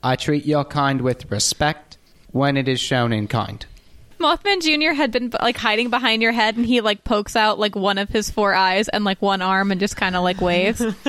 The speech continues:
Speaker 2: Uh, and then immediately hides again. And Shadow, when you say, like, "your kind," it, like, bristles and get a li-, it gets a little in-, indignant at that and kinda huffs.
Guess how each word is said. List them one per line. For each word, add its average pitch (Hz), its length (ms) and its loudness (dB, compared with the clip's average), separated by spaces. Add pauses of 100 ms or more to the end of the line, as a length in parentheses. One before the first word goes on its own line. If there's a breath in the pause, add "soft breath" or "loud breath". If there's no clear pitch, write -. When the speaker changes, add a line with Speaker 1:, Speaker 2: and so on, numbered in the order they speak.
(140)
Speaker 2:
Uh, 208 460 2
and 226 140 2
then 202 120 2
immediately 202 460 0
hides 190 340 0
again. 196 420 -2 (360)
And 208 480 0 (340)
Shadow, 269 1040 2 (300)
when 302 220 0
you 440 120 2
say, 415 240 2
like, 330 220 0
"your 214 260 2
kind," 208 580 0
it, 220 160 0
like, 202 280 -2
bristles 226 520 -2
and 220 100 0
get 190 120 0
a 185 40 0
li-, 180 180 0
it 208 60 0
gets 214 200 -2
a 202 40 0
little 190 220 0
in-, 202 220 0
indignant 190 840 0
at 226 220 0
that 247 260 0
and 220 80 -8
kinda 180 220 -2
huffs. - 520 -4